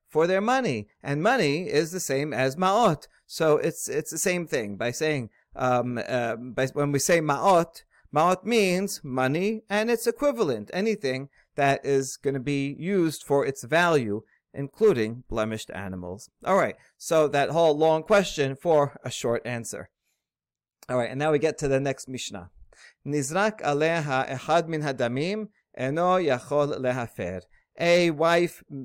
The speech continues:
uh, declares herself to be a nizira. The husband apparently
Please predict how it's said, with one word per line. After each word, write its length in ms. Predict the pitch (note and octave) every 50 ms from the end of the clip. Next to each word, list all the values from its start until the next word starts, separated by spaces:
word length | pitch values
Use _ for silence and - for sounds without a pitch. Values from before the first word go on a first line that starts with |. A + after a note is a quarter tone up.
| B2+ C#3 C#3+
uh, 180 | C#3 C#3 C#3 C3
declares 480 | - C#3+ C#3 - - E3+ E3 E3 D3
herself 380 | D#3 D3+ C#3+ - D#3+ C#3+ C#3+ -
to 80 | - C3+
be 200 | C3 D3+ C#3+ C#3
a 80 | C#3+
nizira. 640 | D3 D#3 D#3+ D3+ D3+ D#3+ D#3+ D3+ D#3 C#3 A2 G2 F2+ - _ _ _ _ _
The 100 | - F#3
husband 360 | F3+ G3+ G3 F3 - F3+ F3 E3+
apparently 600 | D3+ F3+ E3+ E3+ F3 E3+ E3+ E3+ E3+ E3+ E3+